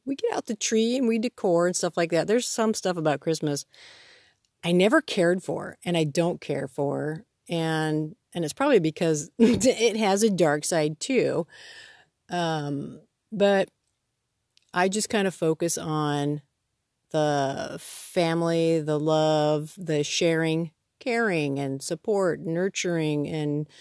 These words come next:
gratitude, and generosity, and all of these wonderful things that this time of year can heighten. It can really, and it does. I think people that are in connection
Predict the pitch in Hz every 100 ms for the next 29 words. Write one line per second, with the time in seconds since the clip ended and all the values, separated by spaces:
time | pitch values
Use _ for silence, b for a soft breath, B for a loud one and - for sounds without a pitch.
0 | B B B B 170 160 165 185 175 -
1 | 175 156 147 143 139 139 - - 160 151
2 | 147 170 170 151 160 175 170 151 143 139
3 | 170 196 226 175 165 156 151 - - _
4 | - 165 165 254 277 - 143 - 175 165
5 | 135 - - - - _ _ _ 170 165
6 | 147 175 165 196 175 151 156 151 - 135
7 | - 165 - - 185 - _ _ _ -
8 | 165 165 175 175 151 - - _ - 185
9 | 165 170 147 147 156 - - 170 180 156
10 | _ 185 165 160 151 151 143 - _ B
11 | B B B B B B B _ - 165
12 | 156 156 147 165 151 143 - 160 151 151